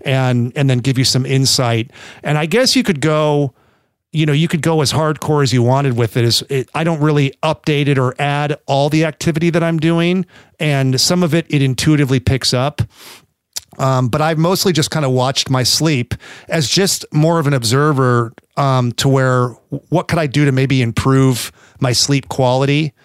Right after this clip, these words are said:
Um, you know, what, you know, timing, like, how late I ate dinner or all this kinda shit, you know, what, what does that do for my deep sleep and my rem sleep? Now, there's people that will, there's, there's disputes as to how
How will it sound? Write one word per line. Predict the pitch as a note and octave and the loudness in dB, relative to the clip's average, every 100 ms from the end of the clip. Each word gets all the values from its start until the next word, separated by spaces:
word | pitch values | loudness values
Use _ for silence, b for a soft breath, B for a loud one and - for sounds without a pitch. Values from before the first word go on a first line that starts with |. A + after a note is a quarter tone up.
| b b - | b b -4
Um, | B2+ A2+ A2 A2 G#2+ A#2 | 0 2 2 0 -2 -2
you | B2 | 0
know, | A#2 | 2
what, | A#2 D3 - - B B B _ _ - | 2 0 -4 -16 B B B _ _ -14
you | C3+ B2 | -4 -4
know, | A2 - - | -4 -8 -4
timing, | D#3+ D3+ D3 C3+ | -2 0 2 2
like, | B2 A2+ | 0 0
how | - D3 | -2 0
late | C3+ C#3 | 0 0
I | B2 | 0
ate | B2 - | -2 0
dinner | E3+ E3 D3+ C3 | 0 0 2 2
or | |
all | B2+ C3+ | 2 0
this | - | 0
kinda | B2+ A#2 | -2 -2
shit, | - C3 A2+ - | 0 -2 -2 -6
you | B2+ | -2
know, | A#2 | 0
what, | A#2 B2 | 0 -2
what | C3+ C#3 | -2 -2
does | A#2+ | 0
that | C3 B2 - | -2 -2 0
do | B2+ A#2 A#2 A2 | 2 4 2 -2
for | - B2+ | -2 0
my | A#2+ G#2+ | 0 -2
deep | - B2 - | -2 -2 -2
sleep | - A#2+ A#2 | 0 0 0
and | A2+ | 0
my | A2 G#2+ | 0 0
rem | A2+ A#2 A2 | 0 0 -2
sleep? | B2+ A2+ A2 - B B B B | 0 -2 -2 -8 B B B B
Now, | C#3 C#3 C#3+ C#3 B B B - | -4 -2 -2 -6 B B B -2
there's | F3+ E3 | 0 0
people | - G3+ F#3+ D#3+ | 0 0 0 0
that | D3+ D3 | 0 0
will, | D3 C3+ C3 - _ | 0 2 0 -2 _
there's, | E3 D#3 C#3 E3 A2+ - _ | -20 -8 -2 0 -2 -6 _
there's | E3 D3+ | -2 -2
disputes | - D3+ - - F3 D#3+ C#3 | 0 -2 -2 0 2 2 0
as | C3 - | 0 0
to | C#3 A#2+ | 0 0
how | G2+ C#3+ C3 | 0 -2 -2